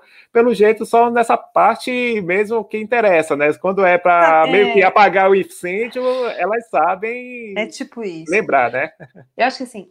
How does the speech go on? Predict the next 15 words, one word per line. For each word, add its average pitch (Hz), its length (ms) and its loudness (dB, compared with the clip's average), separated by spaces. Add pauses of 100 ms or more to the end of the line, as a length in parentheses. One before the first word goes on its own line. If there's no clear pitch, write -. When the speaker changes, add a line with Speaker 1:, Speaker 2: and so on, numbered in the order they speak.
Speaker 2:
tem 240 220 -14
muitas 233 420 -12
marcas 202 400 -12
que - 140 -14
hoje 196 200 -10
estão, 220 440 -10
sim, 202 500 -10
tomando 202 360 -8
a 233 60 -10
dianteira 196 640 -6
dessas, 185 540 -12
dessa, 185 560 -10 (400)
do 185 320 -12
assunto 196 480 -8
diversidade. 180 920 -10